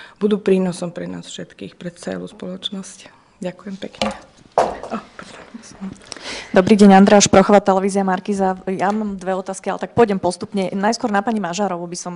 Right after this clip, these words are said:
Speaker 2: ak môžem, teda ako rodiča, že keď by ste mi možno mohli povedať, ako vy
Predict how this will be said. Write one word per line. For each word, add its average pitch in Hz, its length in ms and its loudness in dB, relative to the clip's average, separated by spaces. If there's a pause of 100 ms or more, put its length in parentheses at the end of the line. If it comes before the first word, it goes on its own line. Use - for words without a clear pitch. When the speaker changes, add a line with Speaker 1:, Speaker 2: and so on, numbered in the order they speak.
Speaker 2:
ak 165 160 -12
môžem, 175 400 -8
teda 175 240 -8
ako 175 240 -6
rodiča, 202 400 -2 (400)
že 180 160 -6
keď 180 240 -6
by 196 80 -2
ste - 160 -4
mi 190 80 -4
možno 185 240 -4
mohli 190 240 -6
povedať, 185 400 -6
ako 185 160 -10
vy 170 80 -10